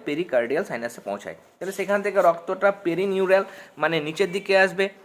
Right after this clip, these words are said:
পেরিনিউরাল সাইনাস, তারপরে পেরিভিসেরাল সাইনাস আবার যাবে, তারপরে আবার পেরিকার্ডিয়াল সাইনাসে কিন্তু যাবে। এরকমভাবে,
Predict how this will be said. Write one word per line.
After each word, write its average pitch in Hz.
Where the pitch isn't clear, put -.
পেরিনিউরাল 185
সাইনাস, 190
তারপরে 165
পেরিভিসেরাল 170
সাইনাস 175
আবার 175
যাবে, 190
তারপরে 143
আবার 220
পেরিকার্ডিয়াল 170
সাইনাসে 131
কিন্তু 135
যাবে। 120
এরকমভাবে, 151